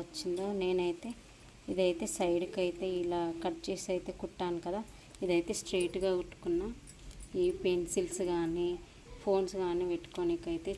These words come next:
చాలా ఈజీగా ఉంటుంది. మనకి ఇలా బ్లౌజ్ కుట్టగా మిగిలిన క్లాత్ని వేస్ట్గా పాడేయకుండా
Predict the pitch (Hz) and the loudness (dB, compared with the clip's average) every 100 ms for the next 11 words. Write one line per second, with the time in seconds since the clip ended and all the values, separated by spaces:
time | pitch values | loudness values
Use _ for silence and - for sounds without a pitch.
0 | - 170 165 170 165 165 170 165 160 170 | -2 -2 0 2 0 0 0 0 -2 -2
1 | 165 202 - - - - 185 180 196 185 | -4 -4 -10 -16 -16 -6 -4 -2 -2 0
2 | 185 175 180 175 175 - - 185 180 180 | 0 0 2 2 0 -4 -6 -4 0 2
3 | 170 165 170 175 - 175 165 - 165 170 | 2 2 2 2 -2 -4 -4 -2 -2 0
4 | 202 - - - - 196 190 202 202 - | -2 -4 -12 -12 -6 -2 0 0 0 0
5 | 175 170 170 170 - 170 170 | 0 2 0 0 -2 -2 2